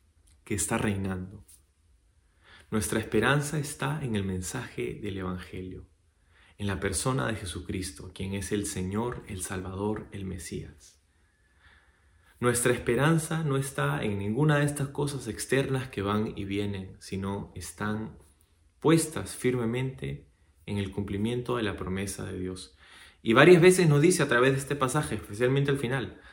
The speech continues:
dice, "Todo sucedió tal como el ángel les había dicho". Así es que podemos confiar en la palabra de Dios, que nos da una promesa y Él mismo la cumple. Así que espero que en esta temporada tú y tu familia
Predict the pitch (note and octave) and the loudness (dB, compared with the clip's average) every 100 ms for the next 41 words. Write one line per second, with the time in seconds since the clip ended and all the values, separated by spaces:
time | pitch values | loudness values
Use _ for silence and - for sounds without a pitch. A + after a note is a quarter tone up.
0 | _ A2+ A2+ A2+ D3 D#3 D3+ E3 - B2+ | _ -2 0 4 8 10 10 6 4 -2
1 | A2 A2 C#3 D3 - D#3 E3+ E3+ - A2 | -2 2 2 2 0 0 0 -2 0 0
2 | F#2+ G2+ B2 B2 B2 G#2 G2+ G2 G2 F#2+ | 2 2 0 0 -2 -2 -4 -4 -4 -6
3 | F#2 - _ - - _ _ _ - - | -10 -18 _ -20 -20 _ _ _ -6 0
4 | C#3 C#3+ - A2 - B2+ G#2+ A2 - F#2 | 2 2 -4 -6 -2 2 4 2 -4 -4
5 | A2+ G#2+ G#2 G2 F2+ F#2 F#2 F#2 F#2 F2+ | -2 -2 -2 -8 -6 -6 -4 -4 -6 -6
6 | F2+ F2 - - _ _ _ _ _ _ | -8 -12 -18 -20 _ _ _ _ _ _
7 | _ _ G2+ F#2 F2+ G#2+ A2 A2 G#2+ G#2+ | _ _ -6 -6 0 0 0 -4 -6 -4
8 | F#2+ A2 - C3+ - G2+ G2 G2+ G#2 G#2+ | -4 -4 -6 -12 -8 -4 -2 -2 -2 -2
9 | A2+ - _ - F#2 - F#2 F2+ - - | -4 -8 _ -12 -12 -6 -6 -6 -10 -14
10 | _ _ _ - - - - C3 C3+ D3+ | _ _ _ -20 -20 -10 -4 2 4 6
11 | D#3+ D#3 B2+ C#3 D3 C#3 A2 A2+ B2+ C#3 | 6 4 2 2 0 -2 -2 0 0 0
12 | D3+ - - _ C#3 D#3 G#2+ - G#2+ G#2 | -4 -10 -20 _ 2 4 2 -4 -4 -4
13 | A2+ A#2+ B2 | -4 -6 -8